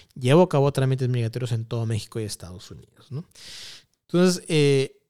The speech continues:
eso es. Mm. Saludos, licenciado. Muy buenas noches. Saludos.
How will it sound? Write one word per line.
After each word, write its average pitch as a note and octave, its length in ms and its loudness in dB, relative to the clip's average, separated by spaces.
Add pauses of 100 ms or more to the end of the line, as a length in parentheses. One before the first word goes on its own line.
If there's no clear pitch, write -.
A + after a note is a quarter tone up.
(240)
eso D3 380 -2
es. - 380 -2 (180)
Mm. E3+ 380 -2 (2500)
Saludos, C3 440 -4
licenciado. A2+ 640 -6
Muy A2+ 200 -12
buenas A2+ 240 -6
noches. - 600 -12 (140)
Saludos. C#3+ 600 -2